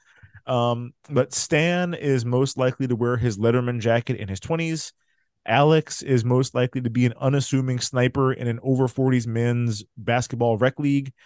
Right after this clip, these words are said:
And Maggie is most likely to develop severe daddy issues. We didn't talk about the part where she tried to sexually assault her father,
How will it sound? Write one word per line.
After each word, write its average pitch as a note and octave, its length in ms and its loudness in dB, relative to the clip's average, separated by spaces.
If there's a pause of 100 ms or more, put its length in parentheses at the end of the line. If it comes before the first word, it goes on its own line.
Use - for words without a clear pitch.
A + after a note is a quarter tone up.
(300)
And A2+ 440 0
Maggie F#3+ 500 2
is A#2+ 160 4
most D3 340 0
likely E3 320 -4
to - 120 -2
develop C3 380 2
severe B2+ 500 2
daddy A#2 500 2
issues. E2+ 560 -8
We B2 220 4
didn't G#3 220 4
talk D#3+ 260 2
about C3+ 180 2
the C3 60 -10
part C3 260 2
where B2 140 0
she E3 140 -6
tried D3 320 0
to C#3 100 0
sexually D3+ 600 0
assault C3+ 380 2
her A2+ 100 -2
father, A#2+ 480 0